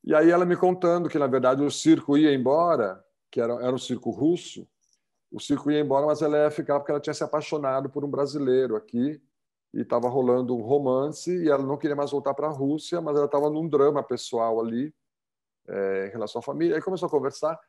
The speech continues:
e era uma história fascinante de vida dela, ela me contando que desde bebê a mãe dela ficava dobrando as pernas, os braços, pra ela ter elasticidade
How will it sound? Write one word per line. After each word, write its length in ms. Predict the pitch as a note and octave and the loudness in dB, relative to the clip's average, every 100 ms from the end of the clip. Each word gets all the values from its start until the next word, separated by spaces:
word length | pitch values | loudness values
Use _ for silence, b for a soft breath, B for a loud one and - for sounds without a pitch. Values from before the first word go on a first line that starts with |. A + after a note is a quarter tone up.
| b _ - | b _ -4
e 100 | G3+ | 0
era 120 | G3+ | 0
uma 80 | F#3+ | -2
história 300 | - F#3+ F3 | -2 -2 0
fascinante 580 | F3+ - D#3+ C#3+ - | -4 -2 -2 -2 -4
de 120 | A2+ A#2+ | -8 -6
vida 300 | A2+ A#2 A2+ | -2 0 0
dela, 440 | A2 B2 D3 B2+ | 2 0 0 0
ela 100 | A2+ | -2
me 100 | A#2 | -4
contando 380 | B2 A#2 A#2+ A#2 | -6 -4 -4 -4
que 120 | B2 | -2
desde 340 | A2+ C#3 B2 | 4 4 2
bebê 560 | C3 A#2 F#2+ A#2 B2+ C3+ | 0 0 4 6 6 4
a 100 | A2+ | -2
mãe 180 | A2+ A#2 | -4 -2
dela 240 | A#2 A#2 A#2+ | 2 4 2
ficava 280 | - A#2 | 0 0
dobrando 540 | A2+ B2 G#2+ A2+ C3 A2+ | 2 2 4 4 4 2
as 160 | G2+ | -4
pernas, 600 | - - A2+ B2+ G2+ F#2+ | -4 -2 0 0 -2 -6
os 120 | A2 G2+ | -10 -6
braços, 440 | G#2 A#2 B2+ B2 | -2 -2 -4 -8
pra 140 | - | -2
ela 180 | B2 A#2+ | 0 0
ter 300 | A#2+ A#2+ A#2+ | 0 2 4
elasticidade 1040 | B2 B2 - B2 - A#2 G#2+ A2 A2+ C3+ | 4 0 -4 -12 -10 -4 -2 -2 -4 -10